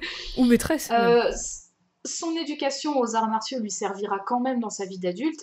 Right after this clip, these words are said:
Speaker 2: et donc dans les épisodes qu'on va suivre, car c'est ce qu'elle utilise
Speaker 1: Mhm.
Speaker 2: principalement quand il s'agit de se battre avec les poings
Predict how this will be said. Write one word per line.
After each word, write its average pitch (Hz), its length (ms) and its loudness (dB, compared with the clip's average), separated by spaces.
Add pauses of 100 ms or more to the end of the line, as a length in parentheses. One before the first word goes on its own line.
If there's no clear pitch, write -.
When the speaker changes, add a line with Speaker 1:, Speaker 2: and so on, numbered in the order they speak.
Speaker 2:
et 202 100 2
donc 220 320 -8
dans 208 140 -4
les 196 180 -2
épisodes 196 380 -4
qu'on 185 100 -8
va 170 140 -4
suivre, 269 400 -4 (280)
car - 160 0
c'est 208 280 0
ce 202 120 -4
qu'elle 180 200 -2
utilise 220 420 -6
Speaker 1:
Mhm. 208 80 0
Speaker 2:
principalement 190 480 0
quand 247 220 -8
il 202 80 -14
s'agit 202 280 -8
de - 60 -20
se 202 120 -4
battre 233 320 -2
avec 196 260 -2
les 202 100 -4
poings 262 260 -4